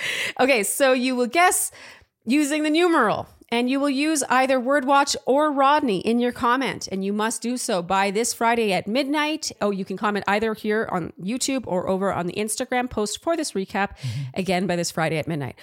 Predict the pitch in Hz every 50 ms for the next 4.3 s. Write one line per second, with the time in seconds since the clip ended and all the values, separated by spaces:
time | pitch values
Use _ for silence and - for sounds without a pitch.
0 | - - - _ - 381 427 - - - - - 277 277 294 254 226 185 180 185
1 | - 165 147 156 165 151 117 113 175 180 190 - 131 151 175 117 87 - - -
2 | - - - - 285 311 349 330 311 277 269 269 262 285 - - 254 254 254 262
3 | 269 - 277 302 320 294 220 233 247 240 208 185 208 220 175 180 175 175 175 -
4 | - 160 143 - -